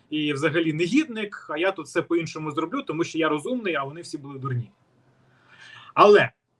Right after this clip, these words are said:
очевидно, що наявність якихось формалізованих домовленостей — це уже достатньо серйозний, потужний аргумент, який можна використовувати під час, наприклад, е, діалогу з будь-якими демократичними політиками,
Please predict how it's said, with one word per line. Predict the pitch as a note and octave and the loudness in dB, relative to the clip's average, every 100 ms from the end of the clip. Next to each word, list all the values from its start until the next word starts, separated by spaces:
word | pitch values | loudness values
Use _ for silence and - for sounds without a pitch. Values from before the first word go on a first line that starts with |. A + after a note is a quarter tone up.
| _ | _
очевидно, | C#3+ C#3 G3+ C#4 A3+ | -8 -6 -4 -4 -4
що | - G3 | -4 -2
наявність | G3 A#3+ G#3 E3 C#3 E3+ | 0 2 0 -2 -6 -8
якихось | - F3+ D3 | -10 -6 -6
формалізованих | - D#3+ E3 F3 F3 D#3 C#3+ B2+ | -4 -4 2 4 4 0 -2 -2
домовленостей — | E3+ B3 D#4+ B3 E3 B2+ C3+ | 2 4 4 2 -4 -4 -6
це | - B3 | -2 -2
уже | F3+ E3 G3+ | -2 -2 -4
достатньо | D3+ - F3+ D#3 | -4 -2 -4 -4
серйозний, | C3+ D3 E3+ A3+ E3+ D#3 | -14 -12 -6 -6 -6 -10
потужний | C#3 - G3+ E3 D3 | -6 0 2 2 0
аргумент, | D3 C#3 D#3 G3 B3 - _ _ _ | 0 0 -2 -2 -4 -8 _ _ _
який | C#3 B2+ D#3 | -4 2 4
можна | E3+ F3 | 6 6
використовувати | E3 D3+ C#3+ C#3 - E3+ F#3 E3+ D#3 D3 C3 - _ _ | 4 4 2 0 4 6 8 6 4 0 -4 -8 _ _
під | C3+ | 0
час, | D3 F3+ D3+ | 4 4 4
наприклад, | B2+ D#3 D#3+ C3 B2+ - | 0 -2 2 2 2 -4
е, | B2+ B2+ B2 B2 B2 | -4 0 2 2 0
діалогу | B2+ D3 D3 G#3+ F#3 | 0 2 4 4 2
з | C3 | -2
будь-якими | A#2+ F3 E3 D#3 C3+ | 0 2 0 -2 -2
демократичними | B2+ C3+ B2+ B2 E3 D#3+ C#3 B2+ | 0 0 -2 -2 -4 -4 -8 -8
політиками, | B2 C#3 G3+ F#3 - D3 C#3+ | -4 -4 -4 -4 -4 -6 -8